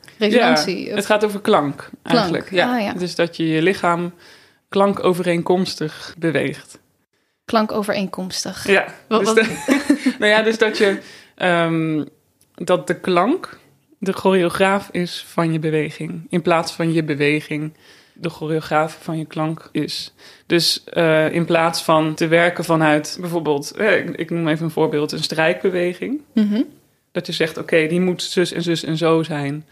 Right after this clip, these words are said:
Speaker 2: want dan komt er een kl-, deze klank uit en die wil je." Gaat het juist, ehm, ook, wordt het vanuit de a-, andere kant benaderd. Namelijk, je begint met de klank maken en aan die klank kun je horen wat je eigenlijk met de beweging moet gaan doen. Hoe je die moet bijsturen.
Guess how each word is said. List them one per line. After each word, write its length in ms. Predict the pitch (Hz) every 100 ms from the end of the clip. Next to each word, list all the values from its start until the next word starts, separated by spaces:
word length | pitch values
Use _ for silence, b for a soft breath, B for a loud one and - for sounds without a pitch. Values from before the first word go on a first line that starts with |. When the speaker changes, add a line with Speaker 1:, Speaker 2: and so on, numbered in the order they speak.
| b
Speaker 2:
want 260 | 170 170 165
dan 360 | 185 170 156 - _
komt 280 | - 160 156
er 100 | 143
een 100 | 151
kl-, 100 | 147 -
deze 360 | - 165 160 160
klank 320 | 147 143 175
uit 380 | - 185 285 -
en 180 | 165 151
die 120 | 151
wil 220 | 147 156
je." 220 | 185 233 294 b b b b b _
Gaat 220 | - 175
het 100 | 175
juist, 500 | 170 170 180 - - -
ehm, 380 | - 160 156 151 156 - _ -
ook, 360 | 180 180 - - _ _
wordt 280 | 175 175 180
het 100 | 175
vanuit 280 | 170 165 165
de 140 | -
a-, 140 | 170 - -
andere 320 | 175 170 160 -
kant 240 | 190 190
benaderd. 580 | 160 147 143 160 220 -
Namelijk, 520 | 170 160 160 180 - B B B
je 100 | 170
begint 420 | 165 - 190 240 233
met 200 | 214 214
de 60 |
klank 320 | 214 190 196 214
maken 460 | 202 220 226 302 - _ _ _ _
en 160 | - 180
aan 140 | 175
die 120 | 175 170
klank 360 | 180 185 233
kun 160 | 254 233
je 80 | 208
horen 560 | 185 226 240 240 254
wat 200 | 277 311
je 60 | 269
eigenlijk 320 | 190 214 214
met 140 | 208 202
de 100 | 190
beweging 480 | 190 214 233 202
moet 160 | 175 165
gaan 260 | - 147 143
doen. 240 | 139 151
Hoe 180 | 160 190
je 60 | 180
die 120 | 180
moet 180 | 180 160
bijsturen. 720 | 170 190 - 170 147 139